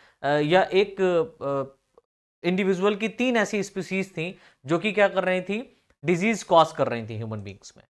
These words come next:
ठीक है, ह्यूमन बीइंग्स में क्या कर रहे थे बच्चों, अ, डिजीज कॉज कर रहे थे। अब बात यहाँ पर ये आ रही है कि जो डिजीज कॉज हो रही थी उनको हम लोगों ने देख लिया था कि Trypanosoma gambiense के द्वारा स्लीपिंग सिकनेस हो रहा था,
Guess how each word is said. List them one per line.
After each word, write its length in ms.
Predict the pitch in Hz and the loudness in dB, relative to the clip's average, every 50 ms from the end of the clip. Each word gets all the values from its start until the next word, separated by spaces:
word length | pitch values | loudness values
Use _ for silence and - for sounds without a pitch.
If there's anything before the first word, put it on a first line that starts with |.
| _ _ | _ _
ठीक 140 | 202 202 220 | -14 -10 -10
है, 140 | 165 120 107 | -10 -10 -10
ह्यूमन 320 | 104 123 139 156 175 175 | -10 -8 -6 -6 -6 -4
बीइंग्स 260 | 170 165 170 160 - 180 | -4 -6 -6 -6 -6 -6
में 100 | 180 165 | -4 -2
क्या 120 | 170 156 | -2 -2
कर 120 | 147 156 | -2 -2
रहे 100 | 156 156 | -4 -2
थे 100 | 156 165 | -2 -4
बच्चों, 320 | 156 156 156 - 240 277 311 - - _ _ _ _ _ _ _ | -4 -6 -4 -2 -2 -2 -2 -6 -14 _ _ _ _ _ _ _
अ, 160 | - 131 131 131 | -2 -2 0 0
डिजीज 420 | 135 156 170 165 202 240 240 196 | 0 0 0 0 0 0 0 -2
कॉज 380 | - - 165 180 233 247 233 196 - | 0 2 6 6 6 4 2 -2 0
कर 140 | 185 156 143 | 2 2 2
रहे 200 | 131 117 110 110 | 2 0 -2 -2
थे। 140 | - 104 104 - _ _ _ _ _ _ _ _ _ _ _ _ _ _ _ _ _ _ _ | -6 -12 -18 -20 _ _ _ _ _ _ _ _ _ _ _ _ _ _ _ _ _ _ _
अब 100 | 180 165 | 2 6
बात 240 | 147 190 214 220 208 | 10 10 10 10 8
यहाँ 200 | 208 202 220 214 | 4 4 4 4
पर 100 | 247 226 | 4 2
ये 140 | 220 208 240 | 2 6 8
आ 120 | 233 214 202 | 8 8 8
रही 220 | 202 196 190 185 | 6 4 2 2
है 340 | 190 190 147 151 - - - _ _ _ _ _ _ | 2 4 2 2 0 -4 -12 _ _ _ _ _ _
कि 360 | 233 240 247 254 247 - - - 156 | -2 -2 -2 -2 -2 -6 -6 -8 -6
जो 180 | 156 175 233 214 | 0 0 0 2
डिजीज 420 | 185 190 165 185 226 247 220 - | 2 0 -2 -2 -4 -4 -4 -2
कॉज 260 | - 208 214 233 220 196 160 | 2 6 8 8 6 6 2
हो 140 | 175 202 226 | 2 4 4
रही 220 | 214 208 202 202 190 | 4 4 0 0 -4
थी 280 | 190 175 123 104 - _ _ _ _ _ _ _ _ - | -6 -8 -8 -8 -12 _ _ _ _ _ _ _ _ -6
उनको 240 | 175 185 185 240 226 | -6 -2 2 4 4
हम 160 | 220 220 214 | 4 4 4
लोगों 220 | 220 226 226 233 | 2 2 2 2
ने 80 | 233 233 | 0 0
देख 200 | 220 254 247 247 | 0 -2 -2 -2
लिया 180 | 233 240 233 226 | 0 0 0 0
था 280 | 196 208 190 180 - _ | 0 -2 -6 -8 -10 _
कि 80 | 185 175 | -12 -6
Trypanosoma 640 | 175 180 180 190 202 208 208 208 208 196 208 202 | -6 -6 -6 -4 -6 -6 -6 -6 -4 -4 -4 -2
gambiense 520 | 185 190 190 185 185 190 196 202 202 190 - | -2 -2 -4 -4 -4 -6 -6 -6 -6 -6 -6
के 100 | 208 196 | -4 0
द्वारा 220 | 196 190 190 185 | 0 2 2 2
स्लीपिंग 360 | 190 - 185 175 175 202 190 | 0 -2 -8 -8 -6 -8 -8
सिकनेस 340 | 196 196 190 185 190 185 - | -8 -8 -8 -8 -8 -6 -6
हो 80 | 190 185 | -4 -2
रहा 140 | 180 175 | -2 -4
था, 260 | 175 180 175 170 - | -4 -4 -8 -10 -12